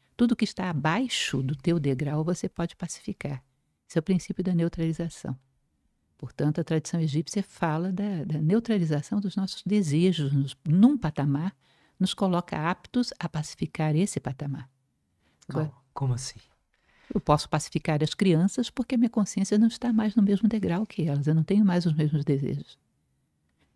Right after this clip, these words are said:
Speaker 1: Aí imagina que você esteja nesse patamar, você é o pai. Aí vem o outro pai da outra criança e diz: "Mas por que que você tá dando conselho pro meu filho, tá dando ordem pro meu filho? Que negócio é esse? Eu não te dei esse direito.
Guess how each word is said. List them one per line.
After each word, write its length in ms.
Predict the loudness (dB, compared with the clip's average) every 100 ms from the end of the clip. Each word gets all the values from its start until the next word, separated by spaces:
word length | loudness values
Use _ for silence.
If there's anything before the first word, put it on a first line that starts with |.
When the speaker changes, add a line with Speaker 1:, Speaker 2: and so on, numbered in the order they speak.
| 0
Speaker 1:
Aí 100 | 4
imagina 380 | 4 6 6 4
que 100 | 4
você 280 | 2 2
esteja 440 | 0 2 4 4 4
nesse 220 | 2 2
patamar, 440 | -2 -2 0 0 -2
você 200 | -2 -2
é 40 |
o 40 |
pai. 380 | -2 -2 -2 -4 -12 _ _ _ _ _ _
Aí 160 | 2 4
vem 200 | 6 8
o 60 |
outro 280 | 8 6 0 -4
pai 220 | -2 0
da 120 | 0
outra 200 | -2 -2
criança 400 | -4 -2 -2 -2
e 20 |
diz: 140 | -4 -2
"Mas 100 | -2
por 120 | -2
que 120 | -2 -2
que 100 | 0
você 200 | -2 -2
tá 140 | -2
dando 280 | 0 0 0
conselho 380 | -4 -2 -4 -2
pro 120 | 0
meu 100 | 0
filho, 240 | -2 -4
tá 120 | -2
dando 260 | 0 2 2
ordem 240 | 2 0
pro 140 | -2 -2
meu 140 | -4
filho? 300 | -4 -2 -2
Que 100 | 0
negócio 380 | 0 0 -2 0
é 60 | 0
esse? 160 | 0
Eu 40 | 0
não 80 |
te 100 | -2
dei 140 | 0 0
esse 160 | 0
direito. 520 | -2 0 0 0 -2